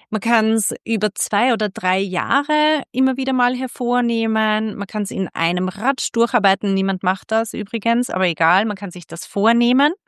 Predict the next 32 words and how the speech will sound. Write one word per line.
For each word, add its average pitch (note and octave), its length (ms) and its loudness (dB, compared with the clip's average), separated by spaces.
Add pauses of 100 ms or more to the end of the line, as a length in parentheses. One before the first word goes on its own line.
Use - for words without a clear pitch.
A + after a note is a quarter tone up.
(160)
<laughs> - 380 -2 (840)
Und G#3 480 0 (240)
man G3+ 120 4
kann's E4+ 320 -2
vor - 220 2
allem G#3 320 2
Leuten F3+ 360 0
zu F#3 200 -8
Weihnachten E3+ 480 -8
schenken. - 520 -10 (220)
Ey, F#3 880 -2 (480)
das A#3 640 2
war G3+ 240 4
jetzt F#3 260 -4
natürlich G#3+ 400 -6
nur G#3 140 -4
notwendig, A#3 540 -4
dass A3+ 160 -6
ich A#3 160 -10
das - 220 -16
sage. G#3 540 2 (720)
Aber A3 540 2
es A#3 260 -8
kommt A#3 320 -2
ja G#3 100 0
nicht C4+ 380 -4 (180)
ganz A3+ 460 0
zufällig A3 880 -2
jetzt F#3 380 -8
im G3 200 -4
November G#3 540 0
raus, E3 440 -2